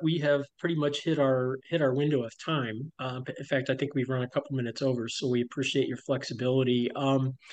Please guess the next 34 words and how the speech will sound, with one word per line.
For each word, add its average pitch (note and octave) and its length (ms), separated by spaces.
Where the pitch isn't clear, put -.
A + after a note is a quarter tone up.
why C#3+ 180
don't, D#3+ 440
uh, C3+ 460
why C#3 120
don't D#3 140
we D3 120
head C#3 220
out C#3 360
with C3 200
you, C3 580
um, B2 540
maybe C3 220
sharing C3 340
any B2+ 140
final B2+ 400
thoughts C3 420
you D#3+ 60
might C#3+ 220
have, C#3+ 400
and B2 140
then B2+ 300
tell C#3 200
people C3+ 680
where C#3+ 180
they C#3 160
can C3 160
find C#3 480
you C#3+ 380
or C#3 420
the B2+ 140
report D3 640
or C3+ 140
your B2 160
company, D3 600